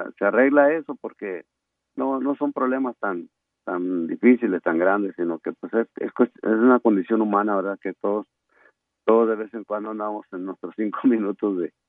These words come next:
de mal genio, pero ahí la llevamos y hemos, gracias a Dios, durado todo este tiempo.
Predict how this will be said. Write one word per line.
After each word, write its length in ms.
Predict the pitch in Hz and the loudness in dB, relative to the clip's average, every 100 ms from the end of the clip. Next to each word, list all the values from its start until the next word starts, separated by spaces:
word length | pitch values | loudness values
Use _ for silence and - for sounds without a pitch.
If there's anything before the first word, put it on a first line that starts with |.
| _ _ _ - | _ _ _ -4
de 100 | 95 | 0
mal 260 | 104 104 | 2 0
genio, 340 | 98 98 90 80 | 0 0 0 -2
pero 340 | 90 85 85 | -2 -2 2
ahí 120 | 113 | 6
la 100 | 147 | 6
llevamos 480 | 147 123 123 156 156 - | 6 2 -2 -4 -10 -10
y 100 | 120 | -12
hemos, 220 | 135 - _ _ - | -12 -14 _ _ -16
gracias 420 | 95 117 131 123 | -6 -2 -2 -4
a 60 | |
Dios, 260 | 104 113 127 | -4 -2 -2
durado 420 | 113 104 113 110 - _ _ _ _ - | -2 0 2 0 -4 _ _ _ _ -6
todo 180 | 107 | -4
este 200 | 110 - | -4 -6
tiempo. 400 | - 90 82 - | -8 -8 -8 -14